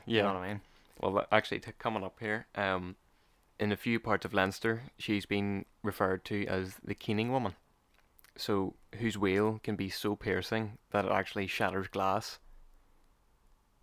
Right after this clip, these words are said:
Speaker 2: So that's, you know, how high-pitched does that have
Speaker 1: Yeah.
Speaker 2: to be? Um, I can't imagine you having very good hearing after that
Speaker 1: That's
Speaker 2: either.
Speaker 1: the definition of a shriek.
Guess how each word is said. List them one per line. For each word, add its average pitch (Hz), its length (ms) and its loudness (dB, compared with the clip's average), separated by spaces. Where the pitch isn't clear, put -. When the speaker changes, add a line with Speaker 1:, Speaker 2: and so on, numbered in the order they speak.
Speaker 2:
So - 180 -8
that's, - 460 0
you 104 100 -2
know, 95 140 2
how 104 180 6
high-pitched 101 440 0
does 104 140 -2
that 98 120 -2
have 104 140 0
Speaker 1:
Yeah. 98 60 -8
Speaker 2:
to 104 60 -2
be? 104 200 0
Um, 95 360 2
I 92 40 -2
can't 104 180 2
imagine 95 320 4
you 95 120 0
having 98 280 -4
very 95 400 -2
good 104 160 0
hearing 101 340 2
after 95 240 0
that 98 180 0
Speaker 1:
That's 101 100 -2
Speaker 2:
either. 104 160 -2
Speaker 1:
the 107 120 -8
definition 101 540 -6
of 101 80 -10
a 98 40 -10
shriek. - 560 -8